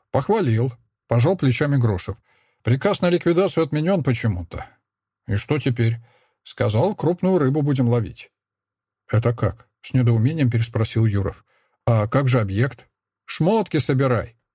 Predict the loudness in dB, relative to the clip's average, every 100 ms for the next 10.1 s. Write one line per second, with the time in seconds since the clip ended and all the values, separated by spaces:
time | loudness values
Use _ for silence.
0 | -2 0 0 0 0 0 2 2 2 0
1 | 0 0 0 2 2 2 0 2 0 -2
2 | -8 -18 -8 -2 2 2 2 0 0 0
3 | 0 0 0 0 2 2 2 2 2 2
4 | 2 2 0 -4 -6 -4 2 2 2 -2
5 | -6 _ _ _ _ _ _ _ _ _
6 | _ _ _ _ _ 2 2 2 0 0
7 | 2 0 0 -2 -2 0 0 0 2 2
8 | 0 0 0 -2 -2 -4 0 0 2 0
9 | 0 -2 -2 -2 0 -2 0 -2 -2 -10
10 | -16